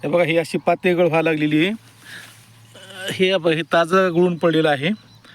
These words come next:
आणि ही पातेगळ, अ, थांबवण्यासाठी पॅनोफिक्स एक मार्केटला औषध आहे. आता बऱ्याच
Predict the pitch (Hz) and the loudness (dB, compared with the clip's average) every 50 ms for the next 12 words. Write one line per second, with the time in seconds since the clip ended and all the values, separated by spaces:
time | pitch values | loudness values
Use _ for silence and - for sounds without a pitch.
0 | - - - - _ _ _ - _ - - 135 147 165 170 175 151 165 - - | -20 -20 -20 -20 _ _ _ -20 _ -10 -8 -4 -2 0 0 0 0 2 2 0
1 | - - - 165 165 160 - - 196 190 170 185 196 196 196 196 196 196 196 196 | 0 0 0 0 0 0 0 0 0 2 2 2 2 4 2 2 2 2 2 2
2 | 196 202 196 196 - - - - - - 113 151 151 160 160 147 - - 160 165 | 2 2 0 0 -4 -8 -12 -14 -12 -8 -6 -4 -2 -2 -2 -4 -2 -2 -2 0
3 | 180 190 190 202 190 - 190 165 165 196 196 202 208 202 190 - _ - - - | 2 2 2 2 2 0 -4 -2 0 0 2 2 2 2 0 -2 _ -18 -20 -20
4 | _ _ _ - - - - - _ _ - - 160 156 175 190 185 - - 196 | _ _ _ -20 -20 -20 -20 -20 _ _ -6 -2 0 0 2 2 0 0 0 -4
5 | 185 - - - 208 202 202 202 196 190 - - - - - _ _ _ _ - | -4 -4 -2 2 2 4 4 4 4 2 0 -4 -16 -20 -20 _ _ _ _ -20
6 | - - - _ _ - - 180 175 - 185 170 170 175 156 196 180 180 190 185 | -20 -20 -20 _ _ -2 -2 -2 0 2 0 0 0 0 -2 -4 -2 0 2 2
7 | 185 185 175 - 202 185 180 185 185 185 185 151 185 170 156 180 196 196 | 2 2 2 0 0 2 2 2 4 2 2 0 0 -2 0 0 0 0